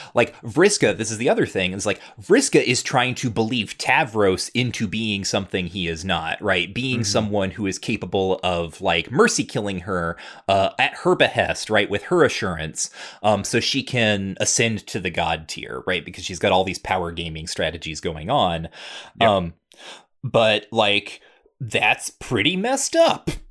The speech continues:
Speaker 1: Right? <laughs> Like, it, it, obviously it's a fictional, uh, uh, conceit, right? These are fictional characters,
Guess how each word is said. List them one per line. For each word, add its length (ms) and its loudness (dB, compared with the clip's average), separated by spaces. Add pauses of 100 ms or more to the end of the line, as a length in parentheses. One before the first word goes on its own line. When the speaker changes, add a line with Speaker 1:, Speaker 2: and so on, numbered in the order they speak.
(180)
Speaker 1:
Right? 440 4
<laughs> 40 0 (520)
Like, 340 4
it, 160 2
it, 160 2
obviously 420 4
it's 120 0
a 40 0
fictional, 760 2
uh, 280 4
uh, 140 0
conceit, 640 -4
right? 160 2
These 140 -6
are 60 -2
fictional 380 -4
characters, 680 2